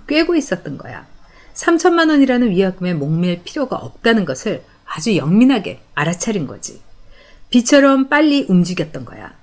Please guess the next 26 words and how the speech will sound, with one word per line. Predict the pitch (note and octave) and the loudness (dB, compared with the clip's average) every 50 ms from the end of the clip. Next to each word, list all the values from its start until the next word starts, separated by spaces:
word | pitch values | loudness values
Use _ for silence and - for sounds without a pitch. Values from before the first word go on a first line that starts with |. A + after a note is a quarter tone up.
| _ _ _ _ _ | _ _ _ _ _
엄마 | - D#3+ E3 F3+ F#3+ | -2 0 2 2 2
생각에 | F#3+ - B3+ B3+ B3 G#3 F3+ F#3 F3+ | 0 0 0 0 2 0 0 -2 -4
그는 | - E3 D#3 E3+ E3+ C#3+ - - - | -4 -4 -4 -4 -4 -6 -10 -12 -10
머리가 | C3+ C3+ C3+ D3+ D#3 F3 D3+ | -10 -8 -8 -6 -6 -6 -6
아주 | C#3+ - F3 G#3 A3 | -6 -8 -10 -10 -12
좋은 | - - - - F3+ G3+ | -12 -10 -4 -2 -2 0
사람인 | - C4+ D4 D4 D4 C#4+ B3+ | 2 2 0 2 0 0 -2
것 | - - | -4 -6
같더라. | C#3+ - - - B2+ B2 A2+ - - - - - - - - - | -12 -14 -14 -14 -14 -14 -16 -16 -20 -20 -20 -20 -20 -20 -18 -8
판단력도 | - - D4+ D4 D#4 D4 B3+ G#3+ F3 C#3+ B2+ - - _ - A#3 D4+ E4 - - - | -2 0 4 4 4 4 4 2 0 -2 -6 -8 -12 _ -8 -6 -6 -8 -10 -16 -14
탁월하고. | - - - - - D4+ C4 - - - - - - - _ _ - - - - - - | -14 -14 -8 -4 -2 -2 -2 -4 -8 -16 -18 -20 -20 -20 _ _ -20 -20 -20 -20 -8 0
아마도 | - F#3 G#3+ B3+ C4 C4 C4+ C#4+ C#4 | 2 4 6 6 4 4 4 0 0
힙합 | C#4 - - - - - E4+ C#4+ B3 | 0 -2 -4 -2 0 0 0 2 0
뮤지션을 | E3 F3+ F3 F3 G3+ F#3+ - F#3 E3+ E3+ F3+ | 0 -2 -2 -2 -4 -4 -4 -4 -4 -4 -4
하지 | - - A3+ - A3+ | -4 -4 -2 0 0
않고 | D#3+ C#3 - - D#3+ | -2 -2 -2 -6 -8
다른 | - - D3+ D3 F3 F#3+ G3 | -6 -4 -2 0 0 0 0
분야에서 | G3 F#3+ G3 F3 D3 C#3 - F#3 | 0 -2 -2 -2 -4 -4 -4 -4
일했어도 | - D3+ D#3 E3 F3+ E3+ - - C3 - G#3+ A#3+ A#3 - - - - | -2 -2 -2 -2 -2 -4 -6 -8 -6 -6 -6 -6 -6 -8 -14 -20 -20
성공했을 | - - - D#4 D#4+ E4+ E4 C4+ F#3 D#3 - - - | -18 -10 -6 -4 -2 0 0 0 -2 -2 -6 -12 -12
거야. | - G#2+ C3 C3 - - - - - - - - - - - - - - - - - | -12 -12 -12 -12 -14 -16 -20 -20 -20 -20 -20 -20 -20 -20 -20 -20 -20 -20 -20 -4 0
도끼는 | G3 G3+ G3 - C#4 C#4+ C#4+ | 0 2 4 6 6 6 8
이렇게 | A3+ F#3+ G#3 G#3 - B3 | 6 6 4 4 2 2
말하더라. | A3 F#3 D#3 C#3+ C#3+ - - C#3 F3+ B3 - - - - - _ _ - - - D#3 | 2 2 0 -4 -6 -8 -10 -10 -10 -10 -12 -14 -20 -20 -20 _ _ -20 -14 -4 0
"열심히 | D#3+ E3+ F#3+ G3 F#3+ - - G#3+ G#3 G#3 G3+ F#3 | 4 4 4 4 2 0 -2 0 2 2 2 2
일하면 | D#3 D#3 D#3+ C#3+ C#3+ F#3 A#3+ C#4 D#4+ - | 2 0 0 0 0 0 0 -2 -2 -4